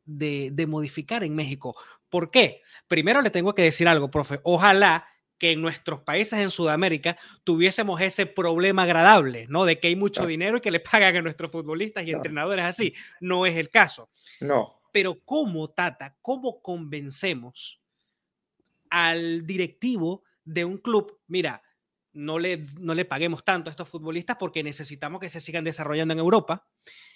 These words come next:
Speaker 2: Claro.
Speaker 1: Eso, eso, Tata, va a ser, siento que va a ser lo más difícil de cambiar, más que la disminución de futbolistas extranjeros. No sé si lo compartes conmigo.
Speaker 2: Sí, por eso decía anteriormente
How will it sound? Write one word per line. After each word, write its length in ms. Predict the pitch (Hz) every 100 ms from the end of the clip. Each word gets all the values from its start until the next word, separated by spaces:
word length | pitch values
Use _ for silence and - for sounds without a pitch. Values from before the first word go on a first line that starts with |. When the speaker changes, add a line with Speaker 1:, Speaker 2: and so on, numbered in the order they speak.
| _ _ -
Speaker 2:
Claro. 180 | - 240
Speaker 1:
Eso, 340 | 208 165 170 -
eso, 280 | 180 175
Tata, 280 | 156 185 143
va 80 | 151
a 40 |
ser, 220 | - 175 156 139 _ _ _ 156 156 - 170
siento 440 | - 240 247 247
que 80 | 185
va 80 | 190
a 20 |
ser 180 | 220 190
lo 140 | 196
más 200 | 196 233
difícil 500 | 208 175 220 - 185
de 100 | 160
cambiar, 500 | 160 139 143 156 127 - _ _ - -
más 280 | 202 262
que 300 | - 269 - _ _ _
la 320 | - 202 202 185
disminución 640 | 175 185 180 160 226 233
de 80 | 220
futbolistas 560 | 196 160 165 202 185
extranjeros. 480 | 175 - 147 160 127
No 160 | 151 -
sé 140 | 196
si 140 | - 190
lo 140 | 160
compartes 500 | 139 131 156 139 120
conmigo. 380 | 131 127 110 104 _ _ _ _ _ _ _ - -
Speaker 2:
Sí, 360 | - - 226 196
por 200 | - 156
eso 220 | 165 180
decía 640 | 160 156 175 165 156 156 - -
anteriormente 1080 | 127 123 123 143 147 160 147 131 135 143